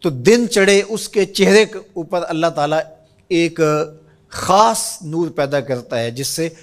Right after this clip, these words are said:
लोगों को सुरूर मिलता है और लोगों के दिल में उसके लिए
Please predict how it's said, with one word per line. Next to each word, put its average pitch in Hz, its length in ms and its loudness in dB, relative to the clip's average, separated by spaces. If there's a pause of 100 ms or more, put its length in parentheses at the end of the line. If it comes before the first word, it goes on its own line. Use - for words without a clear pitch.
(180)
लोगों 147 200 2
को 156 140 -6
सुरूर 170 400 2
मिलता 120 320 -6
है 117 240 -8 (140)
और 147 120 -2
लोगों 180 340 4
के 180 180 2 (180)
दिल 185 240 6
में 147 260 -6 (580)
उसके 185 360 2
लिए 151 520 4